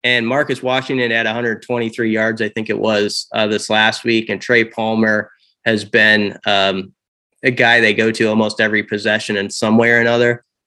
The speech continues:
So you're gonna see a ton of them. The other, only other guy to know, and this is one to monitor,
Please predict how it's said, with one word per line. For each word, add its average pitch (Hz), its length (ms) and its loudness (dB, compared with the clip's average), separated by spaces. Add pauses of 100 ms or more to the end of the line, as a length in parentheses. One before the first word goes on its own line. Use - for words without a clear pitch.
So - 140 2
you're 160 140 6
gonna 151 140 4
see 147 160 0
a 127 60 2
ton 131 280 -4
of 110 160 -4
them. 107 400 -4 (520)
The 135 100 0
other, 156 260 2
only 175 280 2
other 165 160 4
guy 147 200 2
to 131 100 0
know, 135 360 -2
and 123 100 -4
this 139 180 -6
is 127 140 -8
one 131 220 2
to 113 60 -2
monitor, 113 720 -2